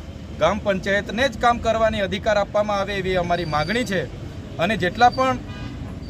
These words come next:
અધિકારીઓએ બારોબાર આ બિલો ચૂકવેલા છે, એના પર તાત્કાલિક ધોરણે વિજિલન્સ તપાસ થાય, જે પણ અધિકારી, જે પણ કોન્ટ્રાક્ટર આમાં જવાબદાર હોય, એના,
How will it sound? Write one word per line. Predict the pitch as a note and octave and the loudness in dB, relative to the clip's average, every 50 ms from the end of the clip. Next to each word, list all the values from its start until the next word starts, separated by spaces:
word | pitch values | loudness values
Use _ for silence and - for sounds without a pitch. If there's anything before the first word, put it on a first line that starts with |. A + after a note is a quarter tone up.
| - - | -6 0
અધિકારીઓએ | D3+ E3 E3 A3 A3+ - A#3+ A#3 A#3+ B3 A#3+ A#3 | 0 2 2 2 4 6 6 6 6 6 4 2
બારોબાર | A3+ F#3 F#3+ F#3+ - A3+ G3+ A#3 A3+ A3 | 2 2 2 2 2 2 2 4 4 4
આ | G#3+ G#3 | 4 2
બિલો | F3 G3 G3 G#3+ A3 | 0 -2 -4 -4 -6
ચૂકવેલા | - G#3 G3 - G#3+ A#3 A3+ A3 A3 | -6 -8 -10 -6 -4 0 0 0 0
છે, | - A3 A3+ A3+ A3+ - - - - - - - - - | 0 -4 -6 -6 -8 -10 -14 -16 -14 -14 -14 -12 -6 -4
એના | E3 F#3+ A3 A3+ | 0 2 2 2
પર | A3+ A#3 A#3 A#3 | 2 2 0 -2
તાત્કાલિક | A#3 - G3 F#3 G3+ - - - A#3+ A3+ A3+ A#3+ G3+ F3+ | -2 -2 -2 0 0 -2 2 2 2 2 4 2 -2 -2
ધોરણે | G3 G3 G#3 G#3 G#3 G#3 F3+ D3 C3 | 0 2 2 2 2 2 0 -2 -2
વિજિલન્સ | D3 D#3 D3 F#3+ G3+ G#3 G#3+ G3+ - | -4 -4 -4 -2 0 2 2 2 2
તપાસ | - G3 - G#3+ G#3 G#3 F#3+ - | 0 -2 2 4 4 4 4 6
થાય, | A3 G#3 G#3+ A3+ A3 - - - - - - - | 6 6 6 4 2 -2 -8 -10 -10 -10 -8 -4
જે | - E3 F3+ | -2 0 0
પણ | - A#3+ A#3 A#3 | 2 2 2 2
અધિકારી, | A3+ G#3+ A3 A3+ - A#3 A3 A3 A3+ A#3 A#3 - D4+ - - - - - - - - | 2 2 0 0 4 4 4 4 4 0 -4 -6 -8 -10 -12 -12 -12 -12 -12 -10 -2
જે | C#3+ E3 F3 | 0 0 0
પણ | - B3+ B3 B3+ | 2 0 0 0
કોન્ટ્રાક્ટર | - - A3+ A#3 - A3+ A#3 A#3 - - A#3+ A3+ G#3+ | 0 0 -2 0 4 6 6 6 6 4 2 4 4
આમાં | G3+ G3+ G#3 G3 | 4 4 2 2
જવાબદાર | D#3+ F3 F3 F#3 F#3 F3+ A3 G#3+ | 4 4 4 4 4 4 4 4
હોય, | G#3 G3+ | 4 4
એના, | F#3+ G3+ G3+ | 2 2 0